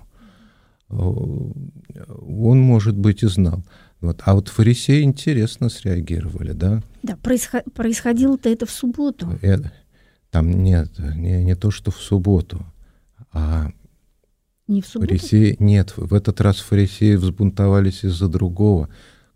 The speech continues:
Speaker 1: Как он это говорит? Они ж кисловато интересно говорят. Он богохульствует. Кто может прощать грехи, кроме одного только Бога?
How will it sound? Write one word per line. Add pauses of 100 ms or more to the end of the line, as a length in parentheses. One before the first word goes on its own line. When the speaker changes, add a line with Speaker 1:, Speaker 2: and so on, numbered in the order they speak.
(400)
Speaker 1:
Как
он
это
говорит?
Они
ж
кисловато
интересно
говорят. (580)
Он
богохульствует. (960)
Кто
может
прощать
грехи,
кроме (360)
одного
только
Бога?